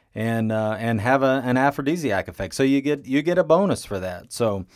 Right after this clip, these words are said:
um, so again, look for those. Look for turmeric,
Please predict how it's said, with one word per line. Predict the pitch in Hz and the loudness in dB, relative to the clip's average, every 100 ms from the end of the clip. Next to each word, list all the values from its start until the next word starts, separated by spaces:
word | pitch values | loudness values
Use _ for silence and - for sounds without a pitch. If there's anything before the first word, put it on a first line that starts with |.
| - - _ - | -20 -20 _ -4
um, | 123 117 101 98 _ | 0 0 -2 -6 _
so | - 143 | -2 0
again, | 147 123 156 117 92 - | 0 0 0 0 -4 -12
look | 98 117 143 | -6 -2 -2
for | - 139 | -2 -2
those. | 101 80 80 | -2 -4 -8
Look | 107 117 | -8 -6
for | 156 | -6
turmeric, | 135 - 147 143 143 139 | -6 -2 0 0 -2 -6